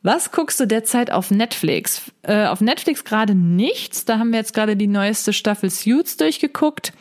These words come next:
Die fand ich ein bisschen langweilig, um ehrlich zu sein, ein bisschen enttäuschend. Ähm, aber wir gucken jetzt gerade auf Amazon Prime die neueste Staffel Lucifer. Lucifer ist auch eine richtig geile Serie. Falls ihr die noch nicht kennt, guckt da auf jeden Fall mal rein.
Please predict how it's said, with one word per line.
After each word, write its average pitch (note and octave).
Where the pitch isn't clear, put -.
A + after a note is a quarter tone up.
Die F3
fand A3+
ich -
ein A3
bisschen C4
langweilig, C#4+
um D#4
ehrlich D4
zu B3
sein, C4+
ein -
bisschen A#3
enttäuschend. A3
Ähm, A#3
aber C4
wir A3
gucken A3+
jetzt A3
gerade A3
auf -
Amazon G3+
Prime G#3
die F#3+
neueste G3
Staffel F#3
Lucifer. G3+
Lucifer G#3
ist F3
auch F3+
eine F3
richtig G3
geile E3+
Serie. F3+
Falls F3
ihr F3+
die F#3
noch F#3
nicht F3
kennt, G3
guckt -
da -
auf -
jeden F3+
Fall F3+
mal E3+
rein. D3+